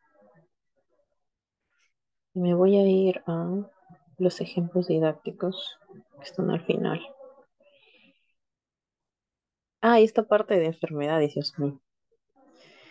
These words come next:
Hay una parte donde está un vocabulario de enfermedades donde nos hemos demorado, creo que la mayor cantidad de tiempo, porque, este, hay, hay muchas formas de referir a una sola enfermedad y hay enfermedades que solamente se entienden en el quechua.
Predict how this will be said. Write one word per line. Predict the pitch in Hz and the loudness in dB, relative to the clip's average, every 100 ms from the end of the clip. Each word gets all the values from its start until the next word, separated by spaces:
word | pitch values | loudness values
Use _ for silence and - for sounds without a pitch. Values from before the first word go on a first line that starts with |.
| - _ _ | -20 _ _
Hay | 220 | 4
una | 220 | 4
parte | 208 202 - | 4 2 4
donde | 202 170 | 4 4
está | 165 185 | 2 2
un | 190 | 4
vocabulario | 190 190 170 160 175 | 4 4 4 4 2
de | |
enfermedades | 180 185 156 151 151 170 | 2 0 -2 -2 -2 -2
donde | 180 165 | -2 -4
nos | 151 | -4
hemos | 165 175 | -2 2
demorado, | 185 175 156 156 165 165 | 2 0 0 0 0 0
creo | 175 156 | -4 -8
que | 170 | -6
la | 170 156 | -6 -6
mayor | 147 151 156 | -6 -4 -4
cantidad | 170 170 160 156 | -4 -4 -4 -4
de | 165 | -4
tiempo, | 160 156 180 185 | -4 -6 -6 -6
porque, | 160 - - | -6 -6 -6
este, | 151 - - - 165 175 - - - - - _ _ _ _ _ _ _ _ _ _ _ _ _ _ _ | -8 -8 -4 -4 -2 -8 -12 -20 -20 -20 -20 _ _ _ _ _ _ _ _ _ _ _ _ _ _ _
hay, | 196 196 185 | 4 4 4
hay | 202 208 | 4 4
muchas | 220 320 220 - | 6 4 2 0
formas | 190 196 208 | 2 2 4
de | 214 175 | 4 4
referir | 165 165 165 175 | 2 -2 0 0
a | 160 | 0
una | 170 165 | -2 -4
sola | 165 170 165 | -4 -2 -2
enfermedad | 170 160 151 151 | -2 -4 -2 -2
y | 156 | 0
hay | 165 185 | 2 2
enfermedades | 190 196 165 165 170 | 0 -2 -2 -2 -4
que | 175 | -6
solamente | 160 165 165 165 170 165 190 _ - - _ | -4 -2 -2 -2 -2 -2 -4 _ -20 -20 _
se | |
entienden | 160 170 180 185 | -6 -2 0 0
en | 165 | -2
el | 143 | -4
quechua. | 147 160 - - 156 | -2 -4 -4 -12 -14